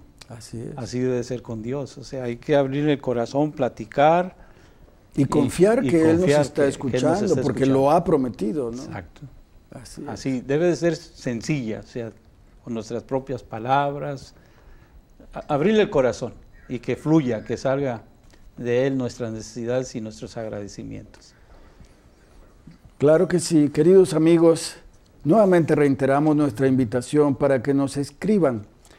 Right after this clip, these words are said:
Speaker 1: Nos escriban sus peticiones, su agradecimiento, sus motivos por los cuales nosotros nos podemos unir con ustedes a orar,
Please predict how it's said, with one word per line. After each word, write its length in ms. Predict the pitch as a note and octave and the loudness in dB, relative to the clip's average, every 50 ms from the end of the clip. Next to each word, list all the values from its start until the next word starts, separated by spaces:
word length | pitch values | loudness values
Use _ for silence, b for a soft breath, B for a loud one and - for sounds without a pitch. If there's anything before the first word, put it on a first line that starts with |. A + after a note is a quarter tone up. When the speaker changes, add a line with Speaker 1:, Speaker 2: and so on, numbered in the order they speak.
| b b | b b
Speaker 1:
Nos 200 | D#3+ F#3+ E3+ - | -2 -2 -2 -2
escriban 440 | G#3 - - G3 G3+ G3+ G#3 G3+ F#3 | -4 -4 -2 0 2 2 2 0 -2
sus 200 | - E3 D#3 - | -2 -6 -8 -4
peticiones, 800 | - D#3 C3 - C3 A#2 - - D3 D#3 D#3 D#3 D#3 D#3 D3+ | -2 -2 -2 -2 -6 -12 -4 2 4 4 4 4 4 2 0
su 180 | - C#3+ C#3+ C#3 | 0 0 0 2
agradecimiento, 1160 | C3 B2+ C3 C3+ C3 B2+ B2+ B2 - - B2+ B2 B2+ C#3 D3 D#3 D3+ D3 - - D3+ C#3+ C#3 - b b b | 2 2 0 0 0 0 -2 -2 -4 -4 -4 -2 0 0 2 2 0 0 -2 -4 -6 -8 -8 -10 b b b
sus 240 | b - F#3+ F#3+ E3+ | b -2 0 2 4
motivos 880 | E3+ E3+ D#3+ D3 - - - D#3+ E3 F3 E3+ D#3+ D#3+ D#3 D#3 D3+ - - | 4 4 4 2 0 -2 -2 0 2 2 2 4 4 4 4 2 2 -6
por 200 | - - C3 B2+ | -14 -8 -4 -2
los 160 | C3 C3 - - | -2 -2 -2 -2
cuales 520 | - D3+ D3 C#3+ D3 D3 C#3+ C#3+ C#3 C#3+ | 0 2 2 4 4 4 4 2 2 0
nosotros 440 | F3+ D#3+ D3+ - A3 A3 G#3+ G#3+ F#3 | -2 -2 0 2 0 0 2 2 2
nos 180 | F#3 E3 D#3+ - | 2 2 0 0
podemos 520 | - C#3+ C#3 C#3+ D#3+ E3 E3+ E3+ E3 E3 | -2 0 2 4 4 4 4 2 2 0
unir 340 | D3 C3+ C3+ D3+ D#3+ D#3 D3+ | -2 0 2 2 2 2 2
con 200 | D#3 D3 C3+ C3 | 0 -2 -2 -2
ustedes 500 | B2 - - C#3+ C#3 C#3 C#3+ C#3 C#3 - | -4 -6 -2 0 2 2 2 0 0 -4
a 100 | B2 A#2 | -8 -6
orar, 500 | A#2 A#2 B2 B2+ C3+ D3 D3 C#3+ D3+ | -6 -4 -4 -2 0 0 0 0 -2